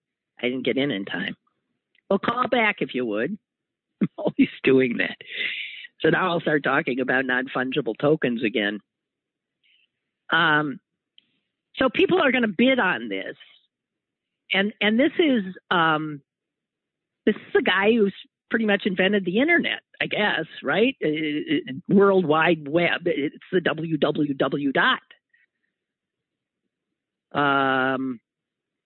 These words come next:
says right here, the auction house says,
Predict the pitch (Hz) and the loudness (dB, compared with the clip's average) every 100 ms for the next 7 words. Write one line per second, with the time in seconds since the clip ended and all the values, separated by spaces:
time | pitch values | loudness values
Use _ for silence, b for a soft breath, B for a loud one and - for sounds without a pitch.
0 | _ _ _ _ _ _ _ _ _ _ | _ _ _ _ _ _ _ _ _ _
1 | _ _ _ _ _ _ _ _ _ _ | _ _ _ _ _ _ _ _ _ _
2 | _ _ _ _ _ _ _ _ _ _ | _ _ _ _ _ _ _ _ _ _
3 | 180 214 240 240 233 208 262 180 190 214 | -2 0 2 2 2 2 2 2 0 -2
4 | - _ _ _ _ _ 180 156 147 143 | -8 _ _ _ _ _ -2 2 2 0
5 | - 170 - 165 131 135 - 117 131 170 | 0 -2 -2 -4 -2 -6 -4 -2 -2 -2